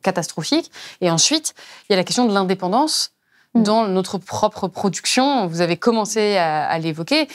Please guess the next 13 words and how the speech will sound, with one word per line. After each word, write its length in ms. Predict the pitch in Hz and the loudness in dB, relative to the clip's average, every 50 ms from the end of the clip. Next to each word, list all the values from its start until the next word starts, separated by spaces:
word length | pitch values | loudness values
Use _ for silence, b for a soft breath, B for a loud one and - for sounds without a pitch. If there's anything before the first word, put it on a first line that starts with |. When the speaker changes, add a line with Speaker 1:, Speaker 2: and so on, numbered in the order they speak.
| B B | B B
Speaker 1:
c'est 160 | - - 185 | -6 -4 -4
que 100 | 170 - | -2 -2
plus 240 | 175 - - - 233 | -4 -4 0 0 2
on 60 | 240 | 2
se 160 | 190 - - 175 | 2 0 -2 -2
désindustrialise, 1160 | 165 165 208 208 185 190 180 165 160 - - - - 185 165 190 240 294 330 302 247 190 - - | 0 2 2 2 2 2 0 0 -4 -8 -12 -6 -2 -2 0 2 4 4 4 4 2 0 -4 -6
plus 180 | - - 240 | -4 0 2
on 120 | 233 190 170 | 2 4 2
est 80 | 165 | 2
dépendant 640 | 156 160 160 226 220 226 185 185 190 262 311 330 b b b b b b | 0 2 2 2 2 2 0 0 2 2 0 0 b b b b b b
des 360 | - 196 208 208 202 196 196 | 2 2 4 4 4 4 2
autres 280 | 233 247 247 - - 202 | 2 2 0 -2 -4 -6
pays. 400 | 165 - 165 170 190 220 285 339 | -6 -4 -4 -4 0 0 0 0